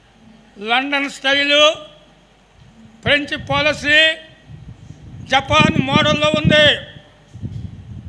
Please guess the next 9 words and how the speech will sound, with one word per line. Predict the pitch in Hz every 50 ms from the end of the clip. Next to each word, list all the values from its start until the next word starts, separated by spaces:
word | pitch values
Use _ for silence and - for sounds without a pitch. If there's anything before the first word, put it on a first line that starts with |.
| - - - - - - - - - - - - - - - - - - - - - - - - - - - - _ - -
ఆత్మీయ | 208 254 294 - - - 294 302 302 302
సౌందర్యం | 277 - - 262 277 277 277 262 269 269 262 262 254 247
లేదు. | 233 220 214 220 247 254 226 - - - - - - - - - - - - - - - _ - - - - - - - - - - - - _ _ - - _ - - - _ - _ _ - - - - -
ఇదేంటి? | - 202 220 254 269 277 269 - - 294 302 320 320 311 285 - - - - - - - - - - - - - - - - - - - - - - - - 214
ఈ | 262
అక్షర | 294 - - 247 294 - - 294 302 302
జ్ఞానం | 294 262 254 226 262 277 294 294 302 294 294 285
లేని | 294 302 311 302
వాళ్ళు, | 302 302 302 311 311 311 311 330 339 339